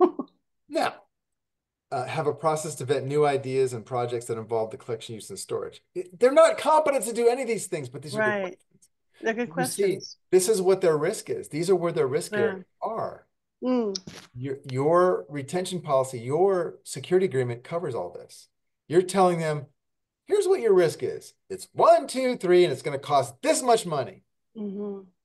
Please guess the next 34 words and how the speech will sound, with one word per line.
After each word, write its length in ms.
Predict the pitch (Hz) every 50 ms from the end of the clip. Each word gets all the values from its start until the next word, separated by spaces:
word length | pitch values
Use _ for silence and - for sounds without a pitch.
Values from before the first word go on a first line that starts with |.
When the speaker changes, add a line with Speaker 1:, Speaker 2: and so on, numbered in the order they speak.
| _ _ _ _ _ _ _ _ _ _ _ _ _ _ _ _ -
Speaker 2:
Now, 400 | 147 147 139 123 104 85 - - _ _ _ _ _ _ _
I'm 100 | - 123
gonna 80 | 147 151
show 200 | - - 170 165
you 340 | 151 139 127 123 120 123 - - _ _ _ _ _ _
how 80 | 123
to 80 | 117 117
use 320 | 113 127 160 190 170 127
this 300 | 117 107 104 104 - - - -
and 160 | 127 120 120
not 180 | 131 131 135
have 140 | 143 139 127
to 80 | 131 120
rely 220 | 110 110 110 110
on 80 | 107 98
the 60 | 95
court 240 | - - 107 92 -
system. 240 | 92 - - - _ _ _ _ _ _ _ _ _
So, 340 | - - 123 117 113 113 110
cyber 460 | - - - 139 143 151 160 160 151
risk 220 | 147 151 147 -
insurance 420 | 135 120 120 - - 151 151 143 -
coverage. 480 | - - 151 - 110 104 92 - -
Now, 120 | 113 110 101
what 180 | 101 151 180 -
the 60 | 113
heck? 380 | - - - 165 233 233 233 - - _ _ _ _ _ _ _ _ _ _ _ _ _ _ _ _
Cyber 500 | - - - 156 147 180 214 226 233 214 196
risk 440 | 185 180 185 185 - - - _ _ _ _ _ _ _ _ _ _ _ _ _
insurance 480 | 123 117 113 - - 175 214 233 226 -
cover 520 | - - - 180 180 - 143 139 139 139 - _ _ _ _ -
biometric 480 | 131 139 151 151 151 147 - 135 -
data 220 | - 127 123 120 123
claims. 520 | - - 95 87 82 85 _ - - -